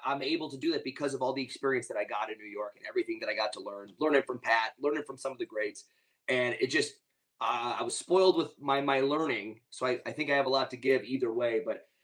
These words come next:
I totally understand what you mean. Like, I, uh, I think it'll be, it's funny.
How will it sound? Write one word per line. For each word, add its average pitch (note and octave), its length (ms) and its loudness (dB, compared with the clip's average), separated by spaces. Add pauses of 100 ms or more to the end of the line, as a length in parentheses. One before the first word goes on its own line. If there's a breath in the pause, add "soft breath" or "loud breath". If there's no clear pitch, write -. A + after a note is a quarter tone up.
(100)
I C3 80 4
totally D#3 320 2
understand C3+ 320 2
what A#2 80 -2
you A2+ 60 2
mean. A2+ 180 -2
Like, G2+ 260 -10
I, G#2+ 220 -4 (280)
uh, G#2 420 4
I B2 80 6
think F3 160 8
it'll F3 120 10
be, F3+ 60 2
it's D3 180 0
funny. G3 480 10